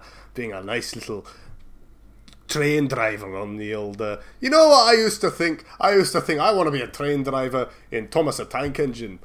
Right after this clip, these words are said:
but then I realised I'd be inside of a person, and that was not fun for me.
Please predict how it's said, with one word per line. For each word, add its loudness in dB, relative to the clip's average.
but -6
then 0
I 4
realised 0
I'd -4
be -12
inside -4
of -10
a -8
person, -6
and -12
that -6
was -12
not -10
fun -8
for -12
me. -4